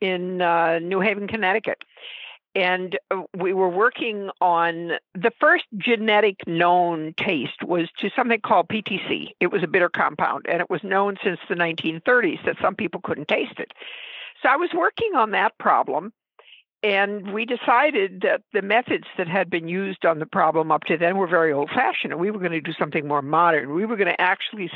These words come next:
see how bitter this compound was, not just whether you could taste it or not, but how bitter it was. Well, it turns out the variation was simply enormous. And some of the people got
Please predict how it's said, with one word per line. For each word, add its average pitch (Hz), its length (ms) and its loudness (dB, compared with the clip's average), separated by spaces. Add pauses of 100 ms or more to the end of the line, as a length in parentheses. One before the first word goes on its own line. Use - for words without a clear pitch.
see 180 200 -2
how 185 180 4
bitter 208 420 2
this 147 260 -4
compound 147 540 0
was, 143 300 4
not 202 160 0
just 180 220 -8
whether 165 180 2
you 151 140 -4
could - 180 -8
taste 190 320 -2
it 139 80 -2
or 120 100 -2
not, 127 280 -2 (240)
but 185 80 2
how 180 100 4
bitter 208 320 0
it - 100 -2
was. 117 280 0 (640)
Well, 254 100 4
it - 140 2
turns 254 320 0
out - 300 2
the 226 80 0
variation 202 680 0
was 170 100 -2 (260)
simply 202 300 0
enormous. 240 560 -2 (640)
And 214 280 0
some 311 160 2
of 427 80 0
the 285 80 -2
people 180 460 -4
got 196 300 2